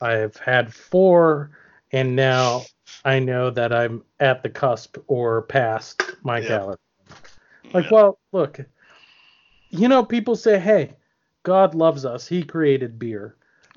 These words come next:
Speaker 1: But
Speaker 2: <laughs>
Speaker 1: now I'm starting to wonder if God hates us. He
Speaker 2: Yep.
Speaker 1: created beer to screw with us
Speaker 2: Yep.
Speaker 1: because it just, it's up against our calorie limit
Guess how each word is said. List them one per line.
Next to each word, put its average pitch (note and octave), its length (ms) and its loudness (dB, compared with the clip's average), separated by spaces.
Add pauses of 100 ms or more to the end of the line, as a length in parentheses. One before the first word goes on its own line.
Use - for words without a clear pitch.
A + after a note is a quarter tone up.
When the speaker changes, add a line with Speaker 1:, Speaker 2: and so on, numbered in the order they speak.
(140)
Speaker 1:
But G#3+ 380 2 (140)
Speaker 2:
<laughs> - 140 -18
Speaker 1:
now G3+ 300 0
I'm A#3+ 180 -2
starting F#3+ 560 -2
to D#3 140 -8
wonder C3+ 540 -6 (180)
if C#3 260 -2 (160)
God C#3 280 -4 (100)
hates G#3+ 320 -6
us. A2+ 340 -12 (460)
He F#3 80 -10
Speaker 2:
Yep. A#2+ 120 -6
Speaker 1:
created D#3+ 420 -2
beer C3 420 -8 (280)
to C#3+ 120 -6
screw A#3 380 -4
with D#3 240 0
us B2+ 360 -8 (380)
Speaker 2:
Yep. G#2 120 -12
Speaker 1:
because D#3 560 -2
it D3 240 -4
just, D#3 440 -6
it's D#3 240 -2
up D#3+ 180 2
against C#3 500 -2
our C3 200 -2
calorie B2+ 520 -2
limit A2 420 -8